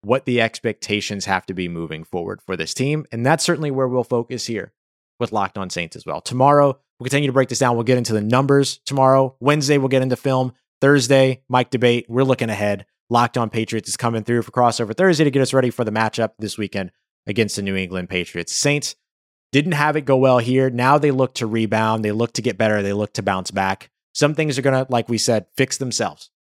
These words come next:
with pieces coming back in terms of the big question of availability, but how can they continue to improve with all of that knowledge? We'll talk about that all throughout the week here and get ready for next week. For everything in between, make sure you follow me on Twitter at Ross Jackson N O L A. Hit me up. Let me know how the family's doing. Let me know how you living. Let me know how you momming them.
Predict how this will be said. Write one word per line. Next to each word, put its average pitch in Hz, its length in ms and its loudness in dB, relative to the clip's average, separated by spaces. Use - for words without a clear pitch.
with 113 180 -2
pieces 110 320 -4
coming 104 220 -6
back 101 240 0
in 101 80 -10
terms 107 160 -8
of 98 40 -10
the 98 60 -8
big 101 160 -8
question 107 320 -4
of 90 80 -10
availability, 123 720 0
but - 80 -6
how 117 200 2
can 120 140 -6
they 113 80 -6
continue 104 400 -6
to 101 140 -10
improve 107 560 -2
with 107 160 -4
all 95 160 0
of 87 100 -6
that 80 180 -4
knowledge? 82 360 -8
We'll 110 80 -8
talk 123 240 4
about 120 220 0
that 113 160 2
all 131 260 2
throughout 151 300 2
the 139 80 -2
week 123 220 -2
here 123 200 -2
and 131 220 -2
get 123 120 -2
ready 110 180 0
for 107 240 -2
next 98 240 -6
week. 131 160 0
For 131 80 -2
everything 123 260 -4
in 131 100 -10
between, 123 600 0
make 135 120 2
sure 143 100 2
you 131 80 2
follow 143 220 4
me 135 80 -2
on 135 140 -2
Twitter 139 260 0
at 147 180 2
Ross 156 220 4
Jackson 139 360 0
N 180 300 0
O 170 320 6
L 139 300 2
A. 190 220 4
Hit 147 140 -2
me 151 120 -2
up. 185 160 0
Let 143 80 -4
me 139 60 -2
know 123 60 2
how 110 60 0
the - 40 -8
family's 175 340 2
doing. 160 140 4
Let 156 80 2
me 151 40 -2
know 139 60 4
how 139 80 0
you 143 100 0
living. 170 220 2
Let 277 120 0
me 233 60 -4
know 156 80 -2
how 113 120 -2
you 101 140 -8
momming 110 280 -6
them. 107 200 -6